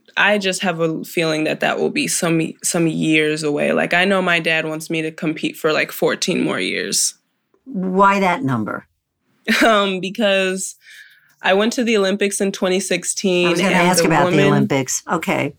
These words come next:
Speaker 2: Mm-hmm.
Speaker 1: Yes, the woman who won first place, Ruth Beitia, she's a very, I love her so much, very, very, very sweet woman. She was thirty-nine years old when she won her Olympics.
Speaker 2: No kidding.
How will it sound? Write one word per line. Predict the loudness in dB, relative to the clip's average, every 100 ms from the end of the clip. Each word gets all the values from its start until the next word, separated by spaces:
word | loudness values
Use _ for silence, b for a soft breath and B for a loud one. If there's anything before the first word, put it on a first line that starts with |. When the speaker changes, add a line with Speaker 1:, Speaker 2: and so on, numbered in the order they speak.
| -4
Speaker 2:
Mm-hmm. | -2 0 0 -2 0
Speaker 1:
Yes, | 2 2 0 -2
the | -2
woman | 0 2 2 2
who | 2
won | 2 0
first | -2 -2 0 -4
place, | -2 0 0 -2
Ruth | -2 -2 0
Beitia, | 0 0 0 0 0 -2 b b b b
she's | -4 -2 0
a | 0
very, | 0 2 2 2
I | 0
love | 0 -2 -2
her | -4
so | -4 -4 -2
much, | -2 -2
very, | -4 0 2 0
very, | 0 -2 -2
very | -2 -2 -2 -4
sweet | -4 -2 -2
woman. | 0 -2 -2 -4 -8 B B
She | 0 2
was | 4
thirty-nine | 4 2 2 0 0 -2
years | -4 -4
old | -6 -4
when | -4
she | -2 -2
won | -4 -2
her | -2
Olympics. | -2 -4 0 4
Speaker 2:
No | 6 6 4 2
kidding. | 0 2 4 4 2 0 -4